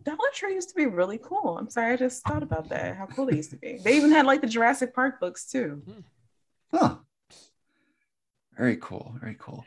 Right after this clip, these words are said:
Speaker 2: Yeah.
Speaker 3: Um, so West Coast Avengers as, like, a, as, like, a first comic, huh?
Speaker 1: Yeah, um,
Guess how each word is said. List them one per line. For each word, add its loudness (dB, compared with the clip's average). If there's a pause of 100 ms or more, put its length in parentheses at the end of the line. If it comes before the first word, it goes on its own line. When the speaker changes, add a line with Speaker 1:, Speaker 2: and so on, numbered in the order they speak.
Speaker 2:
Yeah. -12 (720)
Speaker 3:
Um, 4 (560)
so 2
West 6
Coast 4
Avengers 4
as, 2
like, 4
a, 2
as, 0
like, 2
a -6
first -4
comic, 0
huh? 0 (600)
Speaker 1:
Yeah, 0
um, -4